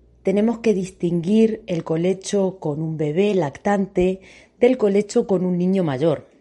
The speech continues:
Mm, cuando hablamos de lactantes, debemos practicar un colecho seguro, es decir, utilizar una superficie dura para dormir y no hacer colecho en un sofá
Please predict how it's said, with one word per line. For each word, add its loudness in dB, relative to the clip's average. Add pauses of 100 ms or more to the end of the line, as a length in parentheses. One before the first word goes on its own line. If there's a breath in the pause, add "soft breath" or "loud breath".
(920 loud breath)
Mm, -2
cuando 2
hablamos 4
de 6
lactantes, -2 (560 soft breath)
debemos -2
practicar -4
un -4
colecho -2
seguro, -6
es -4
decir, -4
utilizar -2
una -2
superficie -4 (340 loud breath)
dura 2
para 0
dormir 2
y -4
no 0
hacer -4
colecho -4
en -4
un -4
sofá -4